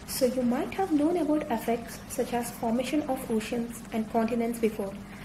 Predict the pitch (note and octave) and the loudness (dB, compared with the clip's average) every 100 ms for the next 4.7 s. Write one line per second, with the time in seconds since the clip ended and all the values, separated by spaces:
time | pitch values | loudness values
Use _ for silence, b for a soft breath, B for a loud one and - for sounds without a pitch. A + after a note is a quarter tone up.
0 | B - A3+ A#3 A#3+ - F4 D#4 B3+ C#4 | B 0 2 2 2 4 4 2 0 -2
1 | - B3+ A#3 C4 D#4 - - A#3 A#3 D#4+ | -2 -2 0 2 0 -2 -4 -2 2 2
2 | C#4+ - D4+ E4 E4 A3+ A3+ B3 D4+ A#3+ | 0 0 2 2 2 0 2 4 4 4
3 | A#3+ - G#3+ G3+ - - B B B A3+ | 4 0 -4 -6 -8 -12 B B B 4
4 | A#3 A#3 - D#4+ D#4+ E4+ | 6 4 0 2 2 2